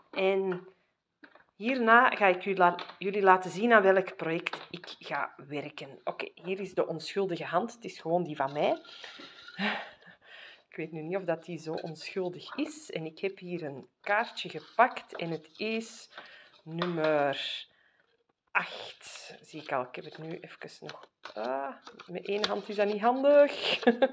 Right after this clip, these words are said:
Ja, nummer acht. Ik ga eens kijken op mijn lijstje welk project dat, dat voor mij dan is. Ik heb me natuurlijk niet zo goed voorbereid en mijn papieren liggen hier helemaal, ehm, eronder.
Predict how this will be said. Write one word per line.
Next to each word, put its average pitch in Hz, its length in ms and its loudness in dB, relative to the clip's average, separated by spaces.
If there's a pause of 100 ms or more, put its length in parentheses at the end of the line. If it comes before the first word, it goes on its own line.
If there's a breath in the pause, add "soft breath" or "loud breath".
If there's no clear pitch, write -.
(920 loud breath)
Ja, - 520 8
nummer 196 500 4 (140)
acht. - 520 2
Ik - 200 -8
ga 240 120 6
eens 233 220 2
kijken 269 340 6
op - 80 -2
mijn 202 220 2
lijstje 240 520 4
welk 214 440 2
project 185 680 -2
dat, 185 180 -10
dat 190 120 -8
voor 156 220 -10 (160)
mij 202 460 -2
dan 156 300 -12 (100)
is. - 540 -12 (960 loud breath)
Ik - 60 -20
heb 190 120 -20
me 185 100 -12
natuurlijk 170 420 -12
niet 196 140 -8
zo 180 100 -6
goed 170 140 -8
voorbereid 190 680 0
en 175 120 -6
mijn 170 200 -4
papieren 190 560 -4
liggen 196 220 -6
hier 185 120 -4
helemaal, 175 720 2
ehm, 160 300 -2 (920 loud breath)
eronder. 233 1080 -2